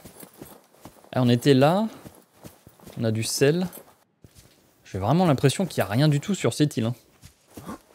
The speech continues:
On va quand même explorer un peu. Est-ce que je peux passer par là ? Imaginez, je prends la, la corde et le, le grappin pour, euh, escalader, hein. C'est dommage qu'on voit pas à quel mètre on est au-dessus de la, du niveau de la mer, là.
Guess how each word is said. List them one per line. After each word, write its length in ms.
On 40
va 80
quand 100
même 140
explorer 500
un 100
peu. 200
Est-ce 120
que 80
je 60
peux 120
passer 260
par 140
là ? 100
Imaginez, 420
je 80
prends 140
la, 220
la 120
corde 260
et 60
le, 240
le 140
grappin 380
pour, 240
euh, 140
escalader, 520
hein. 120
C'est 120
dommage 240
qu'on 220
voit 200
pas 120
à 60
quel 220
mètre 320
on 140
est 160
au-dessus 400
de 80
la, 440
du 160
niveau 240
de 80
la 80
mer, 220
là. 140